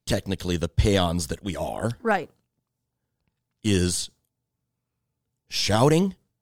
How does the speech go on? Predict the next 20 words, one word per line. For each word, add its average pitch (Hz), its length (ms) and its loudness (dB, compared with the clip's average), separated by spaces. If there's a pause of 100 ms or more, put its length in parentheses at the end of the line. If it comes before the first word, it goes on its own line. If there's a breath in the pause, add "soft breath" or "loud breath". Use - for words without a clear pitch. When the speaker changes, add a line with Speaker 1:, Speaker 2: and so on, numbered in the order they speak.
(260)
Speaker 1:
and 104 180 4
voting. 87 500 0 (1200)
Shouting 165 880 4 (1040)
and 107 180 2
voting. 87 600 -2 (1300 soft breath)
And 98 400 2 (1800)
if 101 340 0 (840)
you 120 440 2
are 101 460 6 (1200)
part 107 220 4
of 85 100 -2
one 127 240 2
party, 180 500 2 (460)
Speaker 2:
Mm-hmm. 180 320 -8
Speaker 1:
if - 140 -6
you 180 180 4
are 113 80 4
a 82 60 -2
single 160 420 2
voter 165 480 2